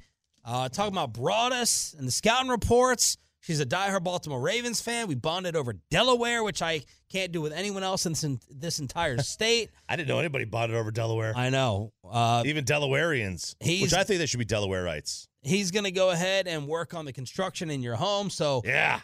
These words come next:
Speaker 1: fantastic couple. Knife in Plano. It was an amazing meal. It was myself, Choppy, Pepe, Bobby,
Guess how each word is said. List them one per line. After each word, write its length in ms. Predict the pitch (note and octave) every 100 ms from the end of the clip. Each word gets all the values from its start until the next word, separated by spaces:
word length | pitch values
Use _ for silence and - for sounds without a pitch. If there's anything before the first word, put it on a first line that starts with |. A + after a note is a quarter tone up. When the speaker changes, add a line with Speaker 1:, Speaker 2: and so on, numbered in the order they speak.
| -
Speaker 1:
fantastic 680 | A#3 A#3 F3+ G3+ G3 F#3 D3
couple. 480 | F3+ E3 E3+ D#3+ D3
Knife 320 | B2+ F3 G3 F#3
in 120 | D#3
Plano. 520 | - D#3+ D#3+ D#3 C#3+
It 180 | D3 C#3
was 720 | C#3 C#3+ C#3 C3+ C3 B2+ A2+
an 120 | C3+
amazing 480 | C#3 D#3 E3+ C3+ C3+
meal. 400 | B2 B2 A#2+ A#2 - _ -
It 80 |
was 120 | C3 A#2+
myself, 560 | B2+ - F#3 F3 - _ -
Choppy, 540 | F3 D#3+ E3 D#3+ C#3 _ _
Pepe, 500 | E3+ E3 - D#3 D3+ -
Bobby, 540 | C3+ C#3+ C#3+ D3+ C3